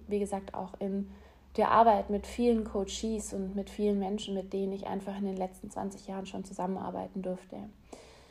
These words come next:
Ich stelle in meinen Yogakursen ganz stark fest,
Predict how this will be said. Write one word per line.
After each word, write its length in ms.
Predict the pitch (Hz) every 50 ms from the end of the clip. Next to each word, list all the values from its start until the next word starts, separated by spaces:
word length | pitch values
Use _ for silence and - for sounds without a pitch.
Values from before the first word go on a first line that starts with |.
| - - - - - _ - _ _ -
Ich 440 | - 226 220 214 - - - - -
stelle 440 | - - - 233 226 226 233 233 226
in 60 | 226
meinen 200 | 220 214 214 214
Yogakursen 720 | 220 240 240 247 233 233 233 - 226 214 214 214 214 214 208
ganz 300 | 202 196 196 214 214 208 -
stark 380 | - 208 196 196 208 208 208
fest, 480 | - - - 196 196 208 - - -